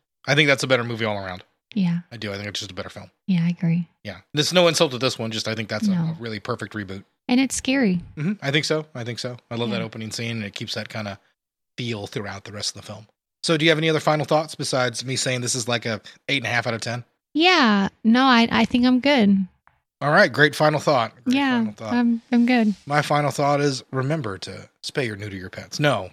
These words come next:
Speaker 1: you know, actually, you should do that. By the
Speaker 2: Yeah,
Speaker 1: way. Don't
Speaker 2: you
Speaker 1: let your pets breed out of control, guys. That's a bad idea. Don't do
Speaker 2: Catch
Speaker 1: that.
Speaker 2: and release. Catch and release.
Speaker 1: Yeah, yeah.
Speaker 2: It's, okay, so it's a program
Speaker 1: Okay.
Speaker 2: where you catch
Speaker 1: Catch.
Speaker 2: cats.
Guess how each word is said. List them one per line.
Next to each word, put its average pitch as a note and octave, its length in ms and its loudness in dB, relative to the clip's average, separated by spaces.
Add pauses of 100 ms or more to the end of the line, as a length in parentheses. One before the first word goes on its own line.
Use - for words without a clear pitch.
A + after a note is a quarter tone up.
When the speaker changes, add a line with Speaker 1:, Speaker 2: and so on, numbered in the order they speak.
Speaker 1:
you B2+ 120 -8
know, A2+ 100 -8 (160)
actually, D3+ 280 -2
you E3 140 -2
should F3 240 -2
do G#2 100 -8
that. F#2 180 -12
By - 100 -8
the B3 100 2
Speaker 2:
Yeah, A#3 160 8
Speaker 1:
way. G3 60 8
Don't F#3 80 4
Speaker 2:
you F#3 60 0
Speaker 1:
let D3 160 -6
your C3 80 -4
pets B2 260 -6
breed B2 320 -2
out G2+ 120 -6
of G#2 60 -10
control, G2+ 300 -10
guys. F2+ 220 -12
That's G#2 120 -10
a A2+ 60 -8
bad C#3 180 0
idea. B2 380 -4 (280)
Don't D3+ 120 -6
do A#3+ 40 0
Speaker 2:
Catch A#3+ 260 0
Speaker 1:
that. C4+ 60 0
Speaker 2:
and C#4 60 2
release. C4+ 500 2
Catch - 360 -2
and B3+ 100 4
release. A#3+ 640 2
Speaker 1:
Yeah, G#2 380 -6
yeah. G#2 340 -4 (460)
Speaker 2:
It's, - 280 0 (200)
okay, G#3+ 280 4
so G#3+ 160 4
it's G3+ 120 4
a G#3+ 60 4
program G3+ 800 4
Speaker 1:
Okay. F#3 200 -2
Speaker 2:
where F#3 160 2
you F#3 260 2 (120)
catch - 540 2
Speaker 1:
Catch. B2 380 -4 (560)
Speaker 2:
cats. - 600 -2